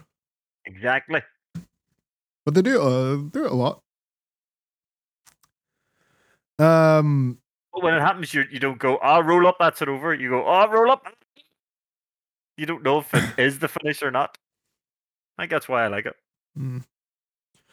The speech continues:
Speaker 2: Uh, we have Hook backstage, um, and we find out why he never speaks.
Speaker 1: Yep.
Speaker 2: Uh, <laughs>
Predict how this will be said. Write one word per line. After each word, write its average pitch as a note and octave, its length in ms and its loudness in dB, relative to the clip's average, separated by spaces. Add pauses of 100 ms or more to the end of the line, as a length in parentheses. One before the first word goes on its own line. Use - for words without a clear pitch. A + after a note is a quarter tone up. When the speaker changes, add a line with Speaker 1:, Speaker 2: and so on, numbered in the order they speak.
(280)
Speaker 2:
Uh, D#3+ 140 4
we F#3+ 80 4
have C#4 100 0 (100)
Hook F3 280 2
backstage, D#3 920 0 (240)
um, A#2+ 720 0 (320)
and B2 160 2
we C3 100 4
find E3+ 280 2
out D#3 140 2
why C#3 160 2
he C3 80 2
never B2 220 -2
speaks. - 500 -4 (1500)
Speaker 1:
Yep. A2 220 -2 (260)
Speaker 2:
Uh, - 320 0 (360)
<laughs> - 140 -2